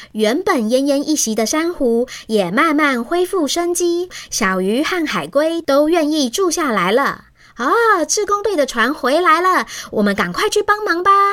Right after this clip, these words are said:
只见一艘船载着七八个人从海面向港边开了过来。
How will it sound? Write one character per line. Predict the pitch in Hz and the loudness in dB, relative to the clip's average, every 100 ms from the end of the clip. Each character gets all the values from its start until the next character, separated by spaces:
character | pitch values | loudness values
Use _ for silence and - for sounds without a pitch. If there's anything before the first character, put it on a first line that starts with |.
| 415 _ - - _ - | -2 _ -20 -20 _ -2
只 | 208 | 0
见 | 180 277 269 233 - | 2 2 0 -2 -4
一 | 269 | -2
艘 | 285 269 | 2 0
船 | 269 208 185 196 | 0 0 0 -2
载 | 208 220 | -2 0
着 | 202 185 | 0 0
七 | 185 - 277 | 0 -2 0
八 | 269 | 0
个 | 262 | 2
人 | 202 190 180 196 - - | 0 0 -2 -6 -8 -14
从 | - 202 | -4 -2
海 | 240 254 | -2 -2
面 | 196 269 247 | -2 -2 -2
向 | 233 269 220 | -2 -2 -2
港 | 190 - | -4 -4
边 | 220 233 | -2 -2
开 | 254 262 | -2 -4
了 | 262 196 | -2 0
过 | 233 208 | 2 2
来。 | 180 170 170 185 | 2 0 -2 -4